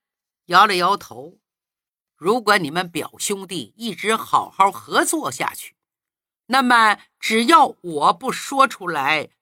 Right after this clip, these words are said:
真又何妨，假又何妨？”昊天还是一头雾水：“表舅，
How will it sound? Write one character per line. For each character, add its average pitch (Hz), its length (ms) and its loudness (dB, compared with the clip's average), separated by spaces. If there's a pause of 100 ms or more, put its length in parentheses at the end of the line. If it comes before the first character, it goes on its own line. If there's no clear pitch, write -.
(140)
真 370 440 2
又 330 160 4
何 175 260 -4
妨， 151 560 2
假 127 640 -2
又 254 240 -10
何 - 300 -20
妨？” - 320 -20 (840)
昊 320 300 4
天 302 200 -4
还 311 380 2
是 - 220 0
一 277 240 -2
头 175 140 -8
雾 220 200 -8
水 - 320 -12 (640)
：“表 127 160 -12
舅， - 300 -10